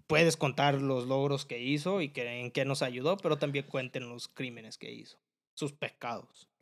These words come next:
Pero este fue uno de los más culeros. El dos de diciembre,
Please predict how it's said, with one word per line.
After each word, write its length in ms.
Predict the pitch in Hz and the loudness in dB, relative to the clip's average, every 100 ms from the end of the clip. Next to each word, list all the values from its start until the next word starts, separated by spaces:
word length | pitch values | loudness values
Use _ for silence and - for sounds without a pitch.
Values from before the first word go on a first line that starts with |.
| _ - - - _ _ _ _ _ - | _ -18 -16 -16 _ _ _ _ _ 0
Pero 220 | 143 170 | 6 8
este 260 | 196 196 | 8 6
fue 120 | 151 156 | 4 4
uno 160 | 151 | 4
de 60 | 139 | 2
los 120 | 123 | 0
más 200 | 117 120 | -6 -10
culeros. 540 | - 123 131 131 - _ _ _ _ _ _ _ _ - | -8 -4 -2 -2 -8 _ _ _ _ _ _ _ _ 2
El 140 | 147 | 6
dos 180 | 165 196 | 8 10
de 80 | 220 | 8
diciembre, 560 | 220 - 170 165 180 | 6 6 6 6 2